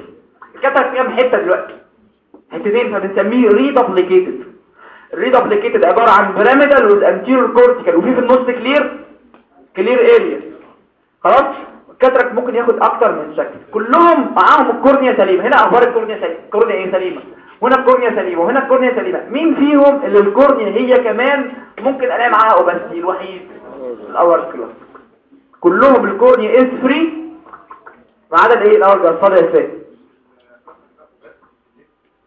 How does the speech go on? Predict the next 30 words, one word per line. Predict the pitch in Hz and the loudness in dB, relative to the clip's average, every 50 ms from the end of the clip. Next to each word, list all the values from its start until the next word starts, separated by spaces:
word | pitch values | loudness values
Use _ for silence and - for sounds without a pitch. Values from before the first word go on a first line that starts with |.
| _ _ - | _ _ -8
ايوه، | 135 151 190 247 254 - - - - - - - _ _ _ _ _ _ _ _ _ - - - - _ - - 120 120 120 123 127 _ _ 120 113 113 _ - _ _ _ _ _ _ _ _ _ _ _ _ _ _ _ _ 240 - - - 196 208 - - | -2 0 2 2 2 0 -2 -10 -14 -20 -20 -20 _ _ _ _ _ _ _ _ _ -20 -20 -20 -20 _ -20 -20 _ _ _ _ _ _ _ _ -20 _ _ -20 _ _ _ _ _ _ _ _ _ _ _ _ _ _ _ _ -20 -20 -20 -20 -20 -20 -8 -2
هو، | 180 185 202 208 | 0 2 2 4
آه، | 202 | 2
آه، | 208 208 - 180 202 208 208 - - 214 202 - - | 2 2 0 -2 -2 -4 -4 -2 -2 -2 -4 -2 0
برضه | 196 190 190 - | 0 0 0 0
ماشي. | 196 190 180 | -2 -2 -2
ايه | 185 - 240 | 0 0 0
اللي | 262 240 | 0 0
خلاه | 247 233 208 240 | -2 -2 -2 -2
يبقى | 247 254 - | -2 -2 -2
ايه؟ | 226 226 226 | 0 0 0
يبقى | 220 196 202 | 0 0 0
كده | 226 269 302 349 370 - - - - - - - - - - - - - - - - | 0 0 0 0 -2 -2 -8 -14 -18 -20 -20 -20 -20 -20 -20 -16 -14 -14 -14 -14 -14
احنا | - 220 226 | -8 -6 -4
اتفقنا | 226 226 233 247 269 302 302 330 330 320 - | -4 -4 -2 0 2 2 4 4 2 2 0
ان | 240 240 240 | 0 2 2
هو | 254 294 302 | 4 4 4
كان | 302 - 262 254 | 4 2 2 0
الموضوع | 247 226 - 233 226 220 220 269 294 - | 0 0 2 4 4 4 4 4 2 2
ابتدى | 247 - - 285 285 - | 2 0 0 0 2 2
اساسا | 233 240 247 277 277 277 | 2 0 0 0 0 0
ان | 254 | 0
اللينس | 233 233 233 233 269 294 - - | 0 0 -2 0 -2 -2 -2 -2
كانت | 220 226 220 247 262 | -4 -2 0 0 2
هنا، | 294 320 320 - - | 2 2 2 2 2
وحصل | - 254 269 277 262 | 0 0 2 2 4
هنا | 254 262 269 | 4 4 2
ايه؟ | 262 254 - | 0 0 0
كالسيوم | 277 269 269 254 240 220 202 196 | 0 0 0 2 0 0 0 0
وبتاع. | - - 202 190 - - | 0 0 0 -2 -2 -6